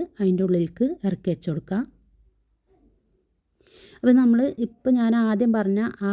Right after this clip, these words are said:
ഒരു മെത്തേഡാണ് വളരെ ഈസി ട്ടോ. അപ്പോൾ നമ്മൾ ഹോൾ ഇടുന്ന ടൈമിൽ, ആ, നമ്മൾ സ്റ്റിക്ക് ഇടുന്ന ഹോൾ ഇടുന്ന ടൈമിൽ ശ്രദ്ധിച്ചുകൊണ്ട് ചെയ്യുക. ഇല്ലാന്നുണ്ടെങ്കിൽ, ഏ, ഇതുപോലെ നമുക്ക് പണി പാളും ട്ടോ. അപ്പോൾ ഇതാ ഇങ്ങനെ വെച്ച് കൊടുത്തിട്ടുണ്ട്.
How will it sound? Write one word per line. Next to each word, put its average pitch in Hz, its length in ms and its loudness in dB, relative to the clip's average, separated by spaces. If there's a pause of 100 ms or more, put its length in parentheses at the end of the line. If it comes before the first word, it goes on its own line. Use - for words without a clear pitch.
ഒരു 208 220 0
മെത്തേഡാണ് 185 680 0
വളരെ 190 420 -2
ഈസി 170 300 -4
ട്ടോ. 170 180 -8 (360)
അപ്പോൾ 208 160 -2
നമ്മൾ 202 200 2 (140)
ഹോൾ 208 360 2
ഇടുന്ന 196 300 2
ടൈമിൽ, 185 420 0 (100)
ആ, 202 120 -4 (200)
നമ്മൾ 190 260 0
സ്റ്റിക്ക് - 380 -4
ഇടുന്ന 190 320 0
ഹോൾ 196 340 -2
ഇടുന്ന 190 280 0
ടൈമിൽ 185 400 -2
ശ്രദ്ധിച്ചുകൊണ്ട് 185 920 -2 (460)
ചെയ്യുക. 185 520 2
ഇല്ലാന്നുണ്ടെങ്കിൽ, 185 840 0 (260)
ഏ, 233 100 0 (420)
ഇതുപോലെ 180 540 -2
നമുക്ക് 190 340 -4
പണി 180 260 0
പാളും 165 340 -4
ട്ടോ. 175 160 -12 (1160)
അപ്പോൾ 226 140 4
ഇതാ 233 160 2 (180)
ഇങ്ങനെ 208 260 2
വെച്ച് 220 240 -2
കൊടുത്തിട്ടുണ്ട്. 175 580 -2